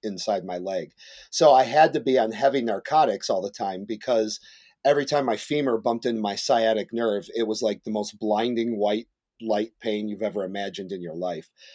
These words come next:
And I don't know if you know what your sciatic nerve is, but it runs down your, um, your thighs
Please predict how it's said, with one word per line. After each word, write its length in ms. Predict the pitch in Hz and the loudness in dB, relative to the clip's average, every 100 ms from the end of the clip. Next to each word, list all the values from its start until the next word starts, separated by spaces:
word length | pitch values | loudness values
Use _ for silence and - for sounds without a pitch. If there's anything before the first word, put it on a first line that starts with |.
| - | -10
And 80 | - | 0
I 100 | 151 | 4
don't 100 | 160 | 4
know 120 | 151 | 4
if 120 | 143 143 | 4 2
you 60 | |
know 120 | 131 | 0
what 120 | 127 120 | 2 0
your 80 | |
sciatic 400 | 113 131 117 107 | 0 2 2 0
nerve 240 | 113 110 107 | 0 0 0
is, 120 | 101 | -4
but 140 | - | -4
it 120 | 107 101 | -4 -2
runs 300 | 110 113 - | -2 -4 -4
down 320 | 110 104 104 | -2 -2 -4
your, 300 | 95 90 92 | -4 -4 -2
um, 320 | 110 101 90 90 - - _ - _ | 0 0 -2 -12 -20 -20 _ -20 _
your 160 | - 107 | -2 0
thighs 560 | - 160 147 113 127 | 6 8 8 6 2